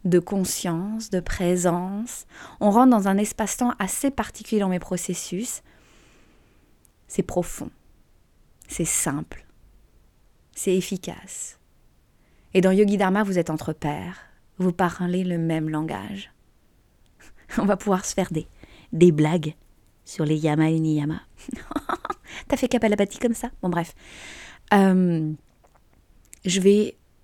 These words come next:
vous donner aussi tout ce que j'ai pu apprendre, donner ce qui est vivant en moi, ce que j'ai touché, mes obstacles. On va parler de la technique si vous voulez, vous allez voir, <laughs> je vais vous en parler. De ce que j'ai vécu, des prix, de...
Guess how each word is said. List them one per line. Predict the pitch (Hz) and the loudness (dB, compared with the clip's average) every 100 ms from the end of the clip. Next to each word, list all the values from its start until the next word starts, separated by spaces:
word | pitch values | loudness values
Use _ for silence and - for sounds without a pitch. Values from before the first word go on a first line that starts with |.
| _ _ - 190 | _ _ -12 -2
vous | 196 | 6
donner | 202 208 208 254 | 8 10 10 8
aussi | 196 180 - | 6 0 -6
tout | - 220 | -6 -6
ce | - | -4
que | - | -2
j'ai | 180 180 | 0 -2
pu | 180 - 196 - | -4 -4 -4 -4
apprendre, | 170 - - 247 269 214 175 | -6 -6 -2 2 4 4 2
donner | 165 180 202 220 262 233 | 0 2 6 6 6 4
ce | - | 0
qui | - | -2
est | 185 | 2
vivant | 185 180 190 190 | 2 2 2 4
en | |
moi, | 190 208 254 247 196 | 4 4 4 2 0
ce | - | -2
que | 196 | -2
j'ai | 185 190 180 - - - - | 2 0 0 -8 -20 -20 -4
touché, | 214 - - 254 | -4 -2 2 4
mes | 226 180 175 | 4 2 0
obstacles. | 185 - - 247 - - - - - | -2 -2 -2 -2 -4 -14 -20 -20 -14
On | - | -2
va | |
parler | - 185 190 | 2 4 4
de | |
la | 170 | 2
technique | - 208 - 262 254 | 2 2 6 6 6
si | - 220 | -2 0
vous | 220 | 2
voulez, | 220 208 190 | 4 2 2
vous | 180 180 | -2 0
allez | 196 | 2
voir, | 226 185 175 | 4 2 2
<laughs> | |
je | 185 | 0
vais | 180 | 4
vous | 240 | 6
en | 240 | 6
parler. | - 233 208 190 - - - - - - | 2 -2 0 -2 -4 -16 -16 -18 -12 -2
De | 202 | -2
ce | - | 2
que | 196 | 2
j'ai | 190 | 4
vécu, | 180 185 - - 277 233 | 4 2 0 2 2 4
des | 185 | 0
prix, | - - - 277 294 247 | -2 -6 -4 0 2 2
de... | 190 190 | 0 -2